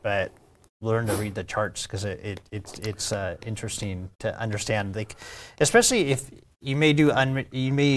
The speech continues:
U A Vs and you, you may get involved, but then later on you may get wanting to get your private pilot's license, and in that case you're gonna wanna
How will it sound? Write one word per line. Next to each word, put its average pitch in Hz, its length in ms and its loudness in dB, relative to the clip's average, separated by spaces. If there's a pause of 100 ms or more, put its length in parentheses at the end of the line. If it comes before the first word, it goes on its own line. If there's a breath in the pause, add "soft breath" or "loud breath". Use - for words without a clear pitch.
(160)
U 131 60 6
A 123 100 6
Vs 120 420 2
and 104 160 -2
you, 107 220 -4
you 117 140 -6
may 117 160 -2
get 113 100 -2
involved, 104 340 0
but 110 140 -6
then 113 180 -2
later 113 220 0
on 107 140 0
you 107 40 -2
may 107 140 0
get 110 240 -4
wanting 104 400 -4 (160)
to 104 460 -4 (120)
get 107 160 -6
your 113 120 -8
private 143 400 2
pilot's 95 340 -4
license, 95 440 -8
and 101 100 -8
in 101 80 -6
that 107 180 -2
case 110 260 -4
you're 113 80 -6
gonna 104 200 -6
wanna 101 340 -6